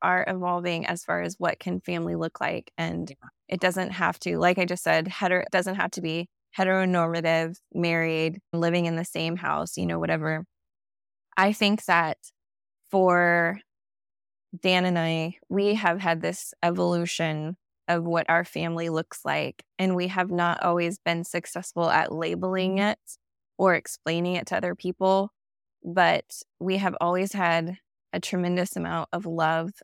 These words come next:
Speaker 1: and love between our children and us, in t-, which they feel extremely stable and safe.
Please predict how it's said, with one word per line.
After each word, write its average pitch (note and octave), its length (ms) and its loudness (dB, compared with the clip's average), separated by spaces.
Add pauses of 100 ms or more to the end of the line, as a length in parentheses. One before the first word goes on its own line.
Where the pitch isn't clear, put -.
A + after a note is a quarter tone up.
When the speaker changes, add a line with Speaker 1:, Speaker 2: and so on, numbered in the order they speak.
Speaker 1:
and F3 160 -2
love E3+ 220 0 (120)
between F3 580 -6 (400)
our E3 160 0
children E3+ 680 -2
and E3+ 140 -4
us, E3+ 380 -4
in F3 200 -2
t-, - 200 -10
which - 320 -4
they F3 180 0
feel F3 420 0
extremely F3+ 880 -4
stable E3 560 -4
and E3 240 -6
safe. E3 500 -4